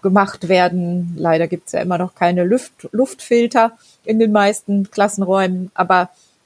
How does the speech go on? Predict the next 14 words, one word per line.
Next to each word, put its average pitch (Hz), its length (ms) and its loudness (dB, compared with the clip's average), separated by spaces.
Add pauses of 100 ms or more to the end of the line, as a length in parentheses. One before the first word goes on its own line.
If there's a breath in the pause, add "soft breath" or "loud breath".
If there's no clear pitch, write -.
all 208 160 2
diese 208 280 -2
Dinge 202 260 4
müssen 196 480 0
ganz, 190 280 0
ganz - 540 -4
streng - 400 0
gehandhabt 165 640 -2
werden. 156 240 0
Und 165 220 -6
wie 226 80 -2
das 220 200 2
im 185 140 2
Einzelnen 180 680 0